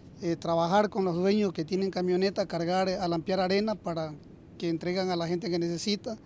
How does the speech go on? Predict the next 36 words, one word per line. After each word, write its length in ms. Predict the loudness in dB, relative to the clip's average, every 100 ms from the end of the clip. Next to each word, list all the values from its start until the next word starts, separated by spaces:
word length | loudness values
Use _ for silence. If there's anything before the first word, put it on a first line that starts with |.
| -20 -20 -20 -20 -16 -6
Y 100 | -2
también 280 | 0 2
lo 80 | 2
conocemos 480 | 2 0 2 0 0
que 60 | -2
es 100 | -2
un 100 | -2
hombre 300 | -2 -2 -4
que 120 | -4
le 80 | -4
encanta 500 | -4 -2 -2 -2 -2
el 100 | -2
alcohol, 400 | -2 0 0 -2 -12 -20 -20 -20 -20 -8
que 100 | -2
más 160 | 0
bien 200 | 2 2
ya 100 | 2
creo 180 | 0 -2
que 120 | -2
tiene 240 | -4 -2 -2
alcoholizada 460 | -2 -2 0 0
la 140 | 0 -2
sangre 280 | -2 -2 -4
porque 420 | -6 -6 -6 -8 -14 -16 -4
no 180 | 0
deja 200 | 0 0
de 80 | 0
tomar, 360 | -2 -2 0 -2
eh, 80 | -6 -14 -20 -20 -20 -20 -20 -16 -6
dos, 200 | -2 -2
tres, 200 | -2 -4
cuatro 400 | -2 -2 -2 0
días 200 | 2 2
a 40 |
la 100 | 0
semana. 400 | -2 0 2 0